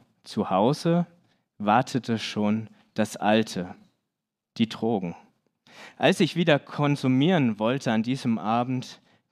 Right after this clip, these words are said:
kam in mir dieser Gedanke, „Treff eine Entscheidung.“ Und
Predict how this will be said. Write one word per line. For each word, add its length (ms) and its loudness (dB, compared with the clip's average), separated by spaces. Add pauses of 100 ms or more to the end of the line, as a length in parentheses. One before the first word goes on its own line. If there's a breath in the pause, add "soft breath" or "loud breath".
kam 400 -2
in 160 -2
mir 200 2
dieser 320 -4
Gedanke, 760 0 (920)
„Treff 560 -2 (340)
eine 560 2
Entscheidung.“ 760 -4 (1040)
Und 280 -2